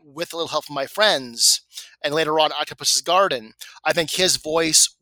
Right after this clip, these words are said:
was meant for certain songs, destined for certain songs. Um, and Yellow Submarine is just one that I really enjoy, uh, listening to. When my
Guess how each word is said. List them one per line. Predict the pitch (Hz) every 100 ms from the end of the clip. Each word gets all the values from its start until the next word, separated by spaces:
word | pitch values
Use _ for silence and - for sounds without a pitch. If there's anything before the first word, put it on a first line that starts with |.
| 143
was | 147 151 143 139 - -
meant | 143 151 147
for | - -
certain | 120 - - 131
songs, | - 135 123 113 -
destined | - 165 - 151 -
for | 127
certain | - - 127
songs. | - 123 117 117 120 - - - - - -
Um, | 147 143 143 143 - _
and | 170 196
Yellow | 170 175
Submarine | - 165 151 156 160
is | 139 -
just | 143 -
one | 135 151 151
that | 139
I |
really | 127 135 147 135
enjoy, | 127 139 135 131 127 127 _ - _ -
uh, | 135 127 120
listening | 127 147 175 170
to. | 185 190 226 202 - _ _
When | 143 147
my | 143 139 135